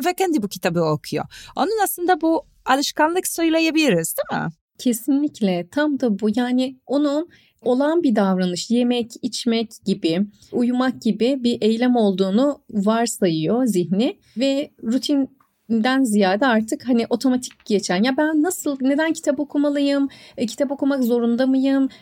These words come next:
Speaker 2: uykudan önce mi okuyayım, uyandıktan sonra mı okuyayım gibi bir, bir böyle bilişsel bir, e, kavramsal bir ihtiyaç duymuyor. Evet, akşam uyumadan önce kitap okunur, bitti. <laughs> Bu kadar.
Speaker 1: Alışkanlık kazanmak için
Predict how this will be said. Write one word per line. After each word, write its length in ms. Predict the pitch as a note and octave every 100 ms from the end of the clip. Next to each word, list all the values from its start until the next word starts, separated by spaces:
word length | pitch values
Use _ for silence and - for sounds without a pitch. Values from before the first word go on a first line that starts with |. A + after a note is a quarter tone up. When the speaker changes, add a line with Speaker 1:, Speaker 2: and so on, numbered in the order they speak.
| -
Speaker 2:
uykudan 500 | - A#3 A#3+ B3 C#4
önce 280 | C#4 C4+ C#4
mi 260 | C4+ C#4 - -
okuyayım, 400 | A#3 C#4 C4+ C4 -
uyandıktan 600 | A#3+ A3+ A#3 - A#3 B3
sonra 240 | - C4
mı 100 | C4
okuyayım 300 | C4 - C4+
gibi 280 | A4 G4+ -
bir, 180 | D#4 D4+
bir 340 | E4+ D#4+ C4+
böyle 220 | D4+ C#4
bilişsel 540 | D#4 D#4 - F4 E4+ D4+
bir, 200 | D4+ - - - -
e, 100 | A3+
kavramsal 720 | C#4 C4 C#4 C#4 C4+ D4+ B3+
bir 220 | B3+ - -
ihtiyaç 600 | C4+ - D4+ C#4 - -
duymuyor. 520 | C4 B3 F3 D#3+ F3 - _ -
Evet, 280 | E4 G#3+ G#3
akşam 400 | C#4+ - C#4 C4+
uyumadan 400 | D#4+ C#4+ G#3+ A3
önce 180 | G#3 D4
kitap 300 | - C#4 A3+
okunur, 380 | G#3+ G#3 F#3 F#3+
bitti. 400 | F#4 - G3 F3 - C4+
<laughs> 180 | - -
Bu 140 | D#4+
kadar. 520 | - G#3 G#3+ - _ _ _ _
Speaker 1:
Alışkanlık 520 | B3+ C4+ - A#4 C5 -
kazanmak 500 | C4+ C#4 C4 A#3+ G3
için 300 | - D#4